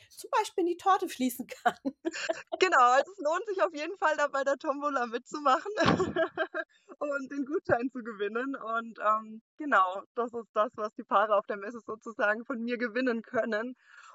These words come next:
Speaker 2: Und natürlich können sie mich schon mal kennenlernen, schon mal einen Eindruck von mir gewinnen. Und deswegen finde ich so Hochzeitsmessen auch wirklich immer ganz toll, weil man einfach so viele Hochzeitsdienstleister einfach auf einem Platz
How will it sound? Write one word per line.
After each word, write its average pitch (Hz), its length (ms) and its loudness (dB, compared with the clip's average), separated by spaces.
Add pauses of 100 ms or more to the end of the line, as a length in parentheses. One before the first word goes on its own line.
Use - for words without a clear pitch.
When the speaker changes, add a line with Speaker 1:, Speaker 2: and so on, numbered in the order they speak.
(100)
Speaker 2:
Und 214 400 2
natürlich 226 440 -4
können 226 260 -6
sie 220 100 -16
mich 220 140 -12
schon 202 140 -10
mal 202 160 -4
kennenlernen, 240 600 0
schon 214 120 -12
mal 202 80 -2
einen 202 80 -4
Eindruck 208 500 -8
von 202 160 -8
mir 202 140 -6
gewinnen. 190 460 -2
Und 185 280 -4 (360)
deswegen 208 380 -2
finde 202 240 -2
ich 202 80 -8
so 196 120 -2
Hochzeitsmessen 196 680 -4
auch 190 140 -4
wirklich 196 280 -10
immer 185 240 -6
ganz 190 300 -8
toll, 196 340 0
weil 180 140 -2
man 185 160 -8
einfach 185 320 -6
so 226 280 -10
viele 208 440 -2
Hochzeitsdienstleister 214 1200 -2
einfach 214 240 -4
auf 214 160 -2
einem 214 340 0
Platz 254 300 2